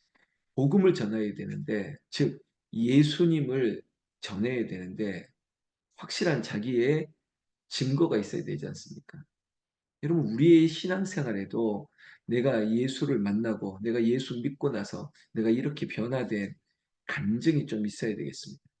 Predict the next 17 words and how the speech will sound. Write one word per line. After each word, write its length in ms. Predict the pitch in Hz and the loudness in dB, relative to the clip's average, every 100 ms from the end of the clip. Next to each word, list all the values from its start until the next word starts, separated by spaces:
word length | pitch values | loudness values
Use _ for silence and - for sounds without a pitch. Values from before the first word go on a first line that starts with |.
| _ _ _ _ _ _ _ - | _ _ _ _ _ _ _ -20
그러니까 260 | - 147 - _ _ _ - | -16 -16 -18 _ _ _ 2
예수는 480 | 131 165 - 180 | 6 6 4 0
사실이죠. 640 | 147 - 147 160 - - - | 0 -4 -4 -2 -2 -4 -8
진리죠. 720 | - 139 165 165 147 - 151 - _ - | -4 -2 0 -2 -2 -6 -8 -16 _ -4
하나님의 380 | 156 147 135 | 2 4 2
아들 260 | 113 107 110 | 0 0 2
예수, 440 | 110 113 117 113 - _ _ - | 4 2 -2 -4 -6 _ _ -4
예수는 680 | 117 120 156 156 135 90 - - _ | -2 0 2 2 2 -2 -10 -20 _
그리스도시요 760 | - 131 - - - - - - | -4 -2 0 -2 -6 -4 -4 -4
살아계신 480 | - 151 139 - 131 | -4 -2 -2 -2 -6
하나님의 440 | 151 147 135 113 | -2 -2 -2 -4
아들, 460 | - - 151 123 - - _ _ _ _ _ | -6 -2 2 2 0 -12 _ _ _ _ _
이런 280 | 135 156 151 | 2 4 4
사실관계를 920 | 147 - 143 170 147 127 123 123 117 | 0 2 6 8 8 6 4 4 4
명확하게 540 | 107 113 135 147 120 101 | 4 2 0 -2 -2 0
알 160 | 104 | 0
뿐만 340 | - 147 117 | 2 0 2